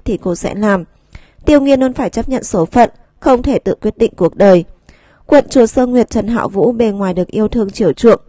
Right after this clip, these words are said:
được dung túng đến mức vô pháp vô thiên. Thế nhưng ngay từ khi sinh ra, cô đã là một quân cờ cho mối quan hệ giữa hoàng thất và gia tộc. Chưa bao giờ có ai thực sự xem cô là người kế thừa gia tộc để bồi dưỡng. Vậy nhưng Sơ Nguyệt vẫn giành lấy bình quyền cho mình,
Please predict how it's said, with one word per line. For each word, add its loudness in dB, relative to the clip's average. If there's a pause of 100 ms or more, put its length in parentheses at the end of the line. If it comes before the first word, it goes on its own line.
(220)
được 4
dung -4
túng -2
đến -4
mức -6
vô -2
pháp -6
vô -4
thiên. 0 (380)
Thế 2
nhưng -4
ngay -2
từ -2
khi -4
sinh -6
ra, -4
cô 2
đã -2
là -6
một -6
quân -4
cờ -2
cho -6
mối -4
quan -8
hệ 0 (300)
giữa 4
hoàng -2
thất -10
và -6
gia -6
tộc. 0 (360)
Chưa 0
bao 2
giờ 0
có -6
ai -6
thực -8
sự -2
xem -6
cô -4
là -4
người -6
kế -6
thừa -6
gia -6
tộc -4
để -8
bồi -4
dưỡng. 2 (1400)
Vậy 4
nhưng 2
Sơ -2
Nguyệt -2
vẫn -6
giành -4
lấy -2
bình -2
quyền 0
cho -6
mình, -2